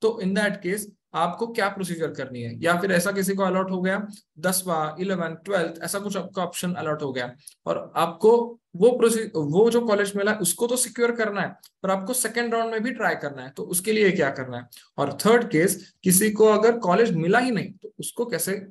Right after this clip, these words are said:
second round में participate हम, वो कर सकता है, तो ये थोड़ा मैं आगे explanation देता हूँ। तो उसके लिए एआरसी, एफसी ये बहुत ही important role play करते हैं। एआरसी मतलब क्या? Admission Reporting Center।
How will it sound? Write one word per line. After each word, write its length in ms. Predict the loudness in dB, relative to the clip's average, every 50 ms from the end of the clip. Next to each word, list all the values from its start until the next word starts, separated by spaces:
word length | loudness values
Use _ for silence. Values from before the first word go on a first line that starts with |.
| -8 -6
second 360 | -6 -4 -4 -6 -4 -2 -2
round 160 | 0 0 2
में 120 | 2 2
participate 500 | 2 2 0 -2 -4 -6 -6 -4 -4 -4
हम, 140 | -4 -6 -6
वो 240 | -6 -6 -4 -2 0
कर 160 | 0 0 0
सकता 340 | 0 -2 -4 -4 -6 -6 -8
है, 40 | -8
तो 380 | -10 -14 -20 -20 -20 _ -8 -2
ये 160 | 0 0 2 2
थोड़ा 280 | 2 2 2 0 0
मैं 220 | -2 -2 -4 -4 -4 -4
आगे 180 | -4 -2 -2
explanation 520 | -2 -4 -4 -6 -8 -8 -6 -6 -2 -2 -2
देता 240 | -2 -2 -4 -8
हूँ। 180 | -12 -12 -14 -16 _ _ _ _ _ _ _ _ _ _
तो 80 | -4 -2
उसके 280 | 0 0 0 0 0 2
लिए 420 | 4 4 4 4 2 0 -4 0 2
एआरसी, 520 | 4 6 6 6 4 4 2 2 0 0
एफसी 480 | -2 -2 -2 -4 -4 -4 -2 -2 0 0
ये 220 | 0 2 2 2
बहुत 340 | 2 2 0 -2 -2 -4 -4
ही 40 | -6
important 840 | -4 -4 -4 -4 -2 -2 -2 -2 -2 -4 -6 -8 -10 -10 -8 -6 -4
role 160 | -4 -4 -4
play 200 | -4 -4 -4 -4
करते 300 | -2 -4 -6 -8 -8 -10
हैं। 80 | -12 -8 -4
एआरसी 360 | -2 0 0 0 0 0 0
मतलब 280 | 0 0 0 0 -2
क्या? 360 | -4 -2 -4 -4 -4 -4 -4 -8
Admission 540 | -8 -8 -8 -6 -6 -8 -6 -6 -4 -4 -4
Reporting 500 | -4 -4 -6 -6 -6 -4 -4 -2 -2 -2
Center। 600 | -2 -2 -4 -6 -4 -2 0 0 0 -2 -6 -12